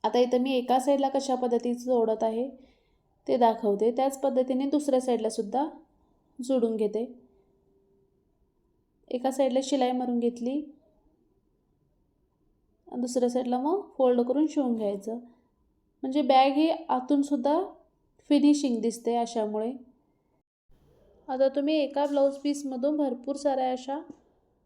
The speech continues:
वस्तू तयार करू शकता बघा आणि संक्रांतीला वाहन म्हणून देऊ शकता.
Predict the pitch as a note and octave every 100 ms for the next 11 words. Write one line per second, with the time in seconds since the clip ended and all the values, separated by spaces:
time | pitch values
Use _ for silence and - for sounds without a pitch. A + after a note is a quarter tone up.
0 | _ - B3 B3 C#4 D4 C#4 C#4 C#4 A#3
1 | A#3 G#3+ - G#3+ G#3+ A3 A#3+ A#3+ _ _
2 | _ _ _ _ _ _ _ - _ _
3 | _ _ _ _ _ A#3+ B3 D4+ F#4 -
4 | _ _ _ - C4+ B3+ B3+ B3+ C4+ C4+
5 | C#4+ C#4 B3 C4 C4 C4+ D4+ D4+ C#4 A#3+
6 | A#3+ G#3+ - A3